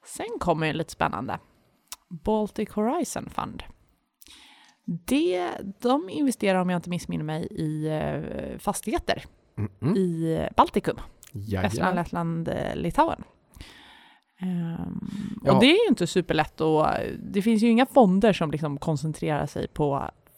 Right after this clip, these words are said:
Speaker 1: fastigheter i Baltikum. Och, eh, det är lite knepigt att investera direkt.
Speaker 2: Ja, och det där är ju också en sån där,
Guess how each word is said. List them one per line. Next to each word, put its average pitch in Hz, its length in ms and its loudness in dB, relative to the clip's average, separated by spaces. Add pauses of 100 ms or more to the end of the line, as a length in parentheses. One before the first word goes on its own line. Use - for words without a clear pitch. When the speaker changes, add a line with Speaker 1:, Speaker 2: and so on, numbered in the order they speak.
(180)
Speaker 1:
fastigheter 160 640 -6
i 160 60 -2
Baltikum. 220 460 2 (800)
Och, - 580 -6
eh, 160 520 -4 (720)
det 170 200 -4
är 160 60 -4
lite 165 280 -8
knepigt - 520 -12
att - 60 -8
investera - 580 -10 (560)
direkt. - 560 -4 (300)
Speaker 2:
Ja, 135 320 4
och 156 120 2
det 139 60 4
där 170 120 6
är 180 60 8
ju 180 100 10
också 110 240 4
en 104 60 4
sån 104 140 2
där, 95 140 4